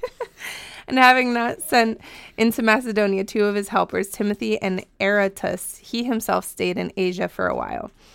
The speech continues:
About that time arose no little disturbance concerning the way. For a name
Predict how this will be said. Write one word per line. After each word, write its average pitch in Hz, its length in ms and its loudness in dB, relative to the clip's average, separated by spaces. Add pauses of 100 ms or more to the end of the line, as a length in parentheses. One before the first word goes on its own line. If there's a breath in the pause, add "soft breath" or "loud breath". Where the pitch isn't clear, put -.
(460 soft breath)
About 233 300 6
that 262 160 2
time 202 300 0
arose 196 360 2
no 214 220 4
little 240 280 2
disturbance 196 640 -2
concerning 185 540 -2
the 175 100 -4
way. 190 360 0 (500 soft breath)
For 220 200 0
a 202 340 2
name 240 460 0